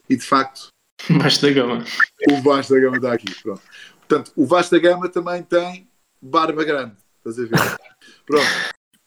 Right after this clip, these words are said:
Speaker 1: Fónix, portanto, a barba não te larga. Na altura que eu ia fazer a barba, pá, que já estava farto de ter a barba grande,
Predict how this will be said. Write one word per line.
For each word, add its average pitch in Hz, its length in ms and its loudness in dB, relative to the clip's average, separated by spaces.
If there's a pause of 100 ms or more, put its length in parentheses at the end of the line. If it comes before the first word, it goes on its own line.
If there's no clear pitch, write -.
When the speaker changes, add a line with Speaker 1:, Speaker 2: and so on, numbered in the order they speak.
(380)
Speaker 1:
Fónix, 175 480 0
portanto, - 340 -8
a 165 80 4
barba 180 540 0
não 175 420 -8
te 196 120 -16
larga. 127 440 -8 (580)
Na 190 200 -4
altura 220 500 -4
que - 220 -10
eu 190 220 -6
ia 160 480 -2
fazer 127 320 -4
a 120 60 -4
barba, 95 420 -14 (380)
pá, 107 180 -6
que - 120 -18
já 123 100 -2
estava 160 680 -6 (280)
farto 190 320 0
de - 60 -20
ter 147 140 -2
a 143 40 -2
barba 120 320 -2
grande, 98 280 -12